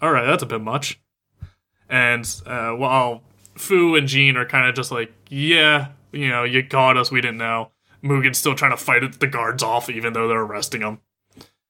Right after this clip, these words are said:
And when they tie 'em all up, they wrap 'em up in straw mats, which is an interesting way of, uh, uh, restraining somebody. And they bring 'em to, I guess this is just another division or, like, the prison of this checkpoint.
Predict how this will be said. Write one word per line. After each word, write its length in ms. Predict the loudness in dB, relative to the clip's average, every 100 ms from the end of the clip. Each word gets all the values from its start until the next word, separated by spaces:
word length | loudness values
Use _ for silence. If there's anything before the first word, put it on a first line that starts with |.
| _ -2
And 420 | 2 2 0 -6 -10 -12
when 260 | -6 -4 0
they 400 | 0 0 -2 -10 _ _ _ _
tie 160 | 0 2
'em 100 | 2
all 160 | 4 4
up, 300 | 2 -2 _
they 220 | -2 -2 -2 0
wrap 200 | 2 2
'em 120 | 2
up 220 | 0 0 0
in 260 | 0 0
straw 400 | -6 -2 2 2
mats, 600 | 2 2 2 2 -2 -4 -6
which 200 | -4 0
is 100 | 2
an 60 | 2
interesting 340 | 0 0 0
way 200 | 2 2
of, 260 | 2 2 2
uh, 320 | 2 2 0 -6 _ _ _ -2
uh, 140 | -2
restraining 400 | 0 0 2 2
somebody. 500 | 2 4 4 2 -2 _ _ _ _
And 520 | 2 2 0 -6 -10 -10 _ _ _
they 120 | 0 2
bring 280 | 4 4 4
'em 120 | 0
to, 260 | -2 -2
I 80 | 0
guess 300 | 0 0 -2 -4 0
this 220 | 2 2
is 60 |
just 220 | -2 -2 -2
another 380 | -2 0 -2 -4 -6
division 460 | -2 -2 0 0
or, 160 | 0 -2
like, 140 | -4 -6
the 80 | -10
prison 680 | -8 -4 0 0 0 -4 -8 0
of 160 | 2 2
this 100 | 0
checkpoint. 520 | 0 0 0 -4